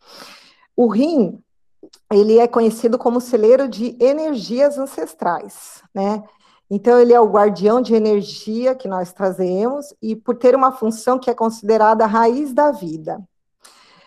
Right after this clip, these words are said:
É a sutil energia ancestral ou pré-celestial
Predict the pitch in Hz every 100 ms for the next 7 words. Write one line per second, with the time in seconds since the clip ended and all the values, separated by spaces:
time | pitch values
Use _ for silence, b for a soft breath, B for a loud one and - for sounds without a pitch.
0 | b - 208 220 220 233 233 269 285 269
1 | 240 151 185 214 202 - 180 - 185 180
2 | 220 - 233 254 - 220 277 - 277 294
3 | - - 247 175 180